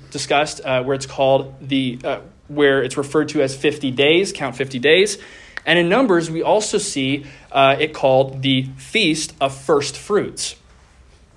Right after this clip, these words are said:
So interestingly, in this passage, Moses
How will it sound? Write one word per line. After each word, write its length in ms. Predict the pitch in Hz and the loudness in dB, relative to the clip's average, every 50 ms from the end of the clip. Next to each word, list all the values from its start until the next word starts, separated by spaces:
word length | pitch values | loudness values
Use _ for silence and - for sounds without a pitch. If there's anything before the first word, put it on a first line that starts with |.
| _ _ _ _ _ - - - - - - - - - | _ _ _ _ _ -20 -20 -20 -20 -20 -20 -16 -14 -6
So 240 | - - 202 196 196 | 2 4 4 4 4
interestingly, 880 | 208 240 285 285 - 226 233 - 165 151 147 139 131 127 127 127 151 - - | 6 4 4 6 4 0 0 0 0 2 2 2 0 0 0 -2 -4 -4 -4
in 220 | 151 147 147 139 | -2 -2 0 0
this 200 | 139 269 294 - | 0 0 0 -2
passage, 720 | - - - 170 135 131 135 - - 135 135 143 - - - - - - - - _ _ _ _ _ _ - | -4 -4 -4 -4 -4 -4 -4 -2 -2 -2 -2 -2 -6 -12 -16 -20 -20 -20 -20 -20 _ _ _ _ _ _ 0
Moses 720 | 147 170 190 208 214 208 - 254 247 247 240 - - - | 2 6 6 6 6 4 4 2 0 0 -2 -6 -10 -12